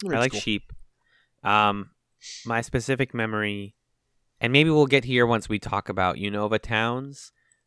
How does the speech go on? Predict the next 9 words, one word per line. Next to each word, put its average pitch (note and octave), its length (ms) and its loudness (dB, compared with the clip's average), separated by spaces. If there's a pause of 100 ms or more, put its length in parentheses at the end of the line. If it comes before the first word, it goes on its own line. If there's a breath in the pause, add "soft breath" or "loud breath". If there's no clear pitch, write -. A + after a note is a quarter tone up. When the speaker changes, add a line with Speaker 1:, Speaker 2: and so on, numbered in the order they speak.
(140)
Speaker 1:
uh, G2 400 -6
but G2 400 -4 (140)
in G#2 400 -12
J-, - 180 -14
in G#2 120 -8
Pokemon C3 520 0 (220)
Black A2 480 0
and A2 160 -4
White G2+ 300 -4